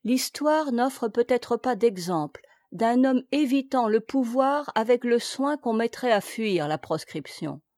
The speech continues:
Car il fallait être à la fois le défenseur du peuple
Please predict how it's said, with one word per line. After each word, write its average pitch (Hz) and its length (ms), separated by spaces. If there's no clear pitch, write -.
Car 240 220
il 277 120
fallait 277 420
être 190 340
à 247 100
la 262 140
fois 254 260
le 190 140
défenseur 185 680
du 185 140
peuple - 420